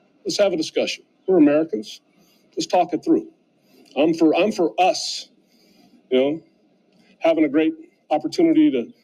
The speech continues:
have a fulfilled life. Uh,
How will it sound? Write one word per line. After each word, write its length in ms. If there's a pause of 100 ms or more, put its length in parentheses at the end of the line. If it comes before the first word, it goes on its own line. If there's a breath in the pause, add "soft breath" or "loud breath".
(260)
have 160
a 80
fulfilled 500
life. 320 (1120)
Uh, 280